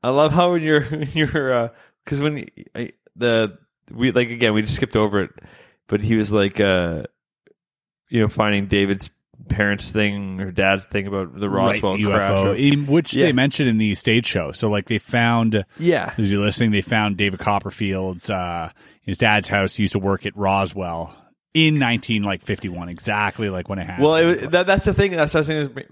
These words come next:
Speaker 1: uh, bring up, 'cause I was gonna cut that clip out for, like, a YouTube short or something.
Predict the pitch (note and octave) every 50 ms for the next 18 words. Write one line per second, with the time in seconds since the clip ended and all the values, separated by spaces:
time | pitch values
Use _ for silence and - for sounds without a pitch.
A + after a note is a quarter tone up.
0 | E2+ D#2+ - - A#2+ B2+ A#2+ C3+ C3+ D3 D3+ A#2+ - - A#2+ A#2 C3 D#3 D3+ -
1 | - D3 - - C3 - - - D3+ C#3+ C#3+ C3+ A#2+ - - C3 A#2+ A#2 - A#2+
2 | G#2 G#2 G#2+ A2+ A#2+ A2+ - - B2+ G#2+ - - - A#2+ A#2+ C3 C3 B2+ A#2+ -
3 | A2 G2 - - G2 G2+ G#2+ B2